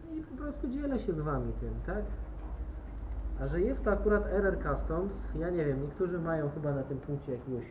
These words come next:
fioła czy co, albo nie wiem, co wam zrobili chłopaki z R R Customs, że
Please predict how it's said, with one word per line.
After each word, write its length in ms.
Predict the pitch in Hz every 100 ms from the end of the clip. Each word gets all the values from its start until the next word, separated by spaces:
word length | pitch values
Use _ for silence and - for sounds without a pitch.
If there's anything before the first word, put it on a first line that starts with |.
| -
fioła 300 | 135 120 127
czy 140 | 131 113 -
co, 60 | 127 - - - - - - -
albo 220 | 139 151
nie 160 | 170 156
wiem, 160 | 123 123
co 140 | - 175
wam 180 | 156 135
zrobili 380 | 143 147 151
chłopaki 440 | 135 143 151 147 143
z 60 |
R 140 | 143 143
R 140 | 139 139
Customs, 440 | 135 - 165 165
że 280 | 147 135 147